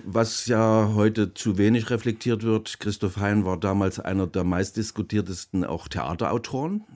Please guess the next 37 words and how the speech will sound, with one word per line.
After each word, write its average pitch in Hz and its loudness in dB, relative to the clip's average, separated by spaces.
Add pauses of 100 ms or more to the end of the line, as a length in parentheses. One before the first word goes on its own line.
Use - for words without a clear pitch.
Und, 95 -4
äh, 87 -2 (260)
auch 82 -6
die 87 -4
historischen 107 -2
Stoffe 104 -2
wie 85 -2
Lassalle 87 0
oder 80 -2
Cromwell 104 2 (640)
äh, 92 2
waren 92 2
in 87 -2
meiner 95 2
Generation 98 0 (140)
stark - -4
diskutiert, 95 -2
weil 92 2
sie 92 -4
natürlich 90 0
sehr 90 0
metaphorreich 87 -4
waren 98 0
und 92 -4
uns 92 -2
auch - -8
Einblicke, 92 0 (380)
sagen 78 -6
wir 85 0
mal, 82 -2
aus 87 -4
dem 87 0
historischen 101 0
Verständnis 87 -4
ins 80 -4
Jetzt, - -4
äh, 80 -2